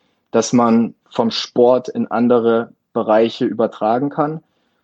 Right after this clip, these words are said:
sodass man die Spieler wirklich auch daran erinnern sollte, dass sie letztendlich viele, viele Dinge erleben, die andere erst mit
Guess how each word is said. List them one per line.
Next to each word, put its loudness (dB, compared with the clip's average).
sodass 0
man 4
die 0
Spieler 0
wirklich -2
auch -2
daran 0
erinnern 2
sollte, -8
dass -4
sie -4
letztendlich 0
viele, 2
viele 0
Dinge 4
erleben, 4
die 0
andere 0
erst -4
mit -2